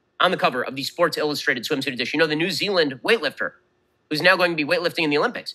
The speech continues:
and has more to do with sports than, than Lena Bloom. And why is it that,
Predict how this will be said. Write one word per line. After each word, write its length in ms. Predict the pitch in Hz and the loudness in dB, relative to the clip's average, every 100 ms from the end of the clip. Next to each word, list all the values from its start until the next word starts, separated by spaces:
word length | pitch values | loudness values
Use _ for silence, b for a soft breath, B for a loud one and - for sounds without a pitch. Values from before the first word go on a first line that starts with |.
| - | -4
and 80 | 147 | 0
has 140 | 170 | 2
more 220 | 165 208 220 | 4 4 4
to 60 | |
do 140 | 170 196 | 2 -2
with 120 | 147 | -2
sports 360 | - 233 135 | 0 2 2
than, 260 | 143 123 104 | 0 -2 -4
than 140 | 117 110 | -6 2
Lena 200 | 170 151 | 2 2
Bloom. 340 | 151 214 110 - _ _ _ _ _ | 0 0 -2 -12 _ _ _ _ _
And 100 | 151 | -2
why 180 | 151 233 | 4 4
is 160 | 269 196 | 4 0
it 100 | 160 | -2
that, 200 | 131 | -2